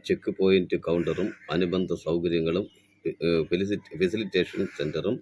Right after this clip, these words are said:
ഗസ്റ്റ് ഹൗസും നിർമ്മിച്ചു. സി സി ടി ക്യാ-, സി സി ടി വി ക്യാമറ, ചുറ്റുമതിൽ, പുറത്ത് കമ്പിവേലി, നിരോധിത മേഖല എന്നിവ നടപ്പാക്കി. തുറമുഖത്ത് പതിനാല് പോലീസ് ഉദ്യോഗസ്ഥരെ ഡെപ്യൂട്ടേഷനിൽ നിയമിച്ചു. രണ്ട് ഇൻസ്പെക്ടർ,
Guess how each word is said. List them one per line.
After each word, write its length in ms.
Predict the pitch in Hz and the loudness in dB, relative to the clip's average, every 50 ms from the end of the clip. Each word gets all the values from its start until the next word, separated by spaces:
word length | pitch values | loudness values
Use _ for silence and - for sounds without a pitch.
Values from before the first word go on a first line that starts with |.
| - _ _ _ _ _ _ _ _ - 80 76 | -8 _ _ _ _ _ _ _ _ -12 -2 0
ഗസ്റ്റ് 320 | 87 87 - - - 107 | 0 0 0 0 0 2
ഹൗസും 400 | 90 90 87 - - 90 92 95 | 4 4 2 2 0 0 0 0
നിർമ്മിച്ചു. 600 | 82 73 69 71 69 - - - 80 71 58 - - - - - - - - - - - - - | 0 0 -2 -2 -6 -6 -2 -2 -2 0 -2 -4 -10 -16 -18 -18 -16 -16 -18 -18 -18 -18 -4 -2
സി 80 | 101 | -2
സി 140 | 104 - 123 | 2 2 2
ടി 160 | 107 95 110 | 2 2 0
ക്യാ-, 400 | 95 98 101 95 87 73 90 87 | 2 2 2 2 2 0 0 0
സി 120 | - 104 101 | 0 0 2
സി 120 | 98 123 113 101 113 | 2 2 2 4 4
ടി 80 | 113 | 4
വി 100 | 110 107 | 4 4
ക്യാമറ, 460 | 90 92 90 85 85 78 78 - 104 - - _ _ _ _ _ _ - | 4 2 2 2 2 0 0 -2 -4 -4 -8 _ _ _ _ _ _ -6
ചുറ്റുമതിൽ, 680 | - 90 - - 127 110 98 90 78 82 87 101 104 - _ _ _ - - - - - | -6 -6 -2 0 0 2 2 0 0 -2 -2 -4 -6 -8 _ _ _ -20 -20 -20 -6 -2
പുറത്ത് 400 | 92 90 87 - - 98 87 78 - | -2 -2 0 2 2 2 2 2 0
കമ്പിവേലി, 640 | 90 98 95 101 98 87 85 82 80 82 95 101 - 87 | 0 0 2 2 4 4 4 4 2 2 0 -2 0 0
നിരോധിത 400 | 85 82 101 107 104 101 92 92 | 2 4 4 4 4 2 2 2
മേഖല 380 | 87 82 78 76 78 82 - - 80 | 0 0 0 0 -2 -4 -4 -2 -2
എന്നിവ 280 | 80 78 80 82 82 | -2 0 0 -2 -2
നടപ്പാക്കി. 640 | 78 76 71 69 - 73 73 71 - - 78 67 - - - - - - - - - - - _ _ 92 | -2 -2 -4 -6 -6 -6 -6 -6 -6 -8 -8 -8 -8 -10 -14 -16 -18 -18 -18 -20 -20 -20 -20 _ _ 0
തുറമുഖത്ത് 520 | 92 104 117 113 101 107 95 - 107 101 - - | 2 2 2 2 2 0 2 2 2 2 2 2
പതിനാല് 360 | 87 87 101 104 101 98 101 101 - | 2 2 2 2 2 2 2 2 2
പോലീസ് 360 | 87 95 101 110 98 - 92 | 0 2 2 0 -2 -4 -8
ഉദ്യോഗസ്ഥരെ 420 | 80 - 92 87 - - 85 85 | -2 0 0 0 0 0 0 0
ഡെപ്യൂട്ടേഷനിൽ 680 | 82 80 80 - - - 90 - 85 - - 82 80 76 | 0 0 -2 -4 -4 -6 -2 -2 -4 -2 -2 -2 -2 -2
നിയമിച്ചു. 640 | 71 73 73 71 71 69 - - - 82 76 67 - - - _ _ _ _ - - - | -2 -2 -2 -2 -2 -4 -8 -6 -4 -4 -4 -4 -4 -8 -14 _ _ _ _ -18 -14 -4
രണ്ട് 280 | - 85 90 104 101 107 | 0 0 2 2 2 2
ഇൻസ്പെക്ടർ, 680 | 90 87 87 - _ - 92 85 - - 104 120 - | 2 2 0 -2 _ -2 -2 -2 2 2 2 2 2